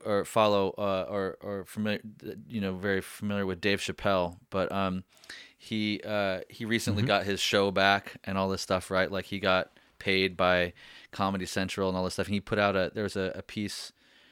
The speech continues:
Speaker 1: I think it's called Redemption Song or something that he, he put out and Netflix put out.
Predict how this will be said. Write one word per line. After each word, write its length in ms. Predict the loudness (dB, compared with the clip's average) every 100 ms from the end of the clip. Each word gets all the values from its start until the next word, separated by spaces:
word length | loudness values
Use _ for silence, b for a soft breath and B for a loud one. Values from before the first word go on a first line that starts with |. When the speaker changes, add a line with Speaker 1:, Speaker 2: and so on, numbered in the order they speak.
| B B B B B B B
Speaker 1:
I 340 | B B B
think 120 | -2
it's 80 | 0
called 220 | 4 4
Redemption 520 | 4 2 0 0 -2 0
Song 380 | 0 2 2
or 60 | 0
something 280 | -2 -4 -4
that 100 | -4
he, 320 | -4 -2 -2
he 140 | -4 -6
put 200 | 0 4
out 160 | 4
and 100 | 2
Netflix 360 | 0 -2 -6 -4
put 160 | 0
out. 260 | 2 0